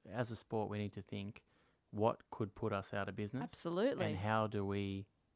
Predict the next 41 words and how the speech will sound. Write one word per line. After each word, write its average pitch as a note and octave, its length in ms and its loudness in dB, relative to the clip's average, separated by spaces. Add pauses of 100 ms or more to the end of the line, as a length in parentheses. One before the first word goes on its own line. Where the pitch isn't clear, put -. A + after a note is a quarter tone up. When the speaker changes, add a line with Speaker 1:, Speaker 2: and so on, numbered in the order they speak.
(140)
Speaker 1:
like, F#2+ 260 -4
beat G2 240 -8
that? - 260 -10
Speaker 2:
How G#3+ 140 6
does A3 120 2
our G#3 120 6
sport - 360 2
look F3 200 0
in G3 200 2
thirty, E3+ 300 2
forty E3+ 280 0
years? F3 280 2
I E3+ 40 -2
mean, G#2 160 4
there F3 100 6
are F3 40 6
Speaker 1:
Exactly. F3+ 100 0
Speaker 2:
some F3+ 160 2
people F3 320 0
saying, E3+ 300 2
"Will E3 140 2
rugby E3+ 320 2
league, E3 360 2
will F#3+ 160 6
contact F#3+ 480 0
sport F3 260 2
exist D#3+ 440 -4
in - 60 0
a - 40 0
Speaker 1:
Yeah. G2+ 80 2
Speaker 2:
hundred E3 300 2
years?" F#2+ 400 -4 (100)
Speaker 1:
Will A2 100 -2
there G#2+ 100 2
be G#2 140 2
a G2+ 60 2
Gladiator G#2+ 500 0
movie G#2 460 -2 (140)
about G#2+ 260 -2
rugby G#2+ 220 -4
league A2 340 -4